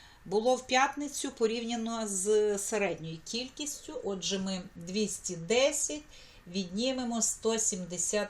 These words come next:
п'ять. В результаті ми будемо мати тридцять п'ять. І далі ми знайдемо, скільки, е, ці тридцять п'ять гляд-,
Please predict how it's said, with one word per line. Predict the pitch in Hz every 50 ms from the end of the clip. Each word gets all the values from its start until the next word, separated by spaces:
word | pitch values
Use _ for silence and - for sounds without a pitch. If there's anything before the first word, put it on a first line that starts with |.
| - -
п'ять. | - 180 175 151 - - - - - - - - - - - - - - - - - - - - - - - - - - - - - - - - - - - - - - -
В | 170 170
результаті | 196 220 214 247 247 233 - 311 339 349 349 - 339 339 349 - - - - - - - - - - - - - - - - - - - - - - - - - - - - - - - - - - - - - - - - - - - 196
ми | 220 262
будемо | 269 269 254 214 226 208 208
мати | 220 233 247 247 247 - 240 233 233 226 196 - -
тридцять | - 220 226 226 214 - - - 214 214
п'ять. | - - - 151 143 113 - - - - - - - - - - - - - - - - - - - - - - - - - - - - - - - - - - - - - - - - - - - - - - - - - - -
І | - 240 220
далі | 226 311 359 403 392 381
ми | 320 294
знайдемо, | 233 233 247 247 247 240 311 320 311 277
скільки, | - - - - - 262 254 226 190 - - - 202 202 196 185 180 - - -
е, | 180 185 185 180 180 180 175 -
ці | - - 233 240 214
тридцять | 220 - 220 226 214 214 - - 196 180 -
п'ять | - 214 202 180 170
гляд-, | 190 214 220 - -